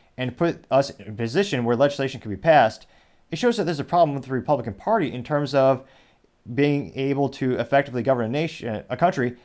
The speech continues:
and it is important that we pass legislation," unquote. Now, Biden also expressed his commitment to support both Israel and Ukraine during a sixty-minute interview. Now, Biden said,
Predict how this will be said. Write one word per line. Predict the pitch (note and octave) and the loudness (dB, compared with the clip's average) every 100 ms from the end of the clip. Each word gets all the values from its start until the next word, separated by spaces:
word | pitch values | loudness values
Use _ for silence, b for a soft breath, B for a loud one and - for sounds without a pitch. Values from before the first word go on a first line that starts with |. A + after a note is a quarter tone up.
| b | b
and | - C3+ | -4 -2
it | D3 | 0
is | C#3+ | 0
important | B2+ F#3 G#3 D3 C3 | -2 -2 -2 -2 -4
that | B2+ | -2
we | B2 | -2
pass | D#3+ D#3 | 0 0
legislation," | C#3+ A2+ D3+ E3 | -2 -6 -6 -8
unquote. | - G2 G2+ F2+ - _ _ _ _ _ _ _ _ | -8 -6 -6 -6 -12 _ _ _ _ _ _ _ _
Now, | A2 G#2+ | -2 0
Biden | G#2 C3 C#3 C3 | 4 4 4 2
also | B2+ B2+ B2 | -2 0 -2
expressed | G#2+ B2 A#2 | -2 -4 -4
his | G#2 | -6
commitment | - F3 E3 F3+ - | -6 -4 -2 -4 -6
to | |
support | A2+ A#2+ G#2 | -10 -4 -4
both | A2 G#2+ | -4 -6
Israel | A2+ A2 | -8 -6
and | G#2 | -8
Ukraine | G2+ D3 C#3 | -6 -6 -6
during | A#2 A2+ G2+ | -4 -6 -6
a | G#2 G#2 G#2 - | -6 -6 -8 -10
sixty-minute | - A#2 A2 G2+ | -14 -12 -8 -6
interview. | G2+ C#3 C3+ C#3+ C#3+ D3+ - b b b b b b b _ _ _ _ _ _ _ _ _ _ _ _ _ _ _ _ _ _ _ _ _ _ _ _ - | -4 -4 -4 -2 0 -2 -6 b b b b b b b _ _ _ _ _ _ _ _ _ _ _ _ _ _ _ _ _ _ _ _ _ _ _ _ -8
Now, | G#2 | 0
Biden | B2 E3+ D3+ | 4 4 4
said, | B2 G2+ | -4 -4